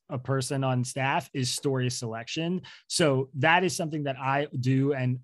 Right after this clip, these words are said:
only I do. Nobody else gets a say in that. Sometimes I'll pull readers about stuff they're interested in, which is interesting for me to see. And I use that information sometimes to decide, but ultimately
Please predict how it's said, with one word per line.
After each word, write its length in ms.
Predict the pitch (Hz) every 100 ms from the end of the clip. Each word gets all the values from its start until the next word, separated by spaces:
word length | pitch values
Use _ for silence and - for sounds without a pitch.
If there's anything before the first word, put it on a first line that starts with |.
| -
only 340 | 147 147 156
I 220 | 147 151
do. 280 | 147 151 175
Nobody 400 | 147 139 139 139
else 220 | 135 131
gets 180 | - 120
a 40 | 123
say 260 | 170 165
in 120 | 170
that. 240 | 170 165 160 127
Sometimes 440 | 131 180 185 156
I'll 120 | 139
pull 280 | 127 - 131
readers 440 | 120 175 170 170 139
about 200 | 131 127
stuff 260 | - 127
they're 120 | 127
interested 480 | 117 139 147 127 156
in, 220 | 156 165
which 160 | 139 127
is 160 | 123 -
interesting 340 | 147 - 143
for 140 | 127 131
me 120 | 127
to 80 | 127
see. 260 | 131 254
And 80 | 208
I 60 | 139
use 260 | 123 143 135
that 140 | 139
information 500 | 139 131 139 139 143
sometimes 480 | 127 135 135 139 127
to 60 |
decide, 340 | 123 - 139 143
but 120 | -
ultimately 640 | 180 180 185 151 151 135